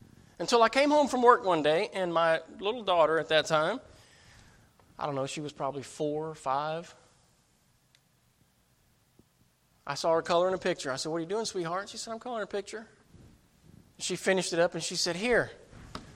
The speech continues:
give this to your boss." <laughs> I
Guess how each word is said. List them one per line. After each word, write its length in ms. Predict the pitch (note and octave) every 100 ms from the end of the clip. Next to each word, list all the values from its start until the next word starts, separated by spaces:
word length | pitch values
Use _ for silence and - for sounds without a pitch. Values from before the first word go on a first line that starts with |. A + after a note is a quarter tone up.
| - - - - - -
give 160 | G#3 G#3
this 180 | G#3 -
to 100 | G#3+
your 120 | E3
boss." 480 | E3 D#3+ A#2 - - _ _ _ _ _ _ _ _ _ _ _ _ _ _ _ _ _
<laughs> 240 | - -
I 40 | -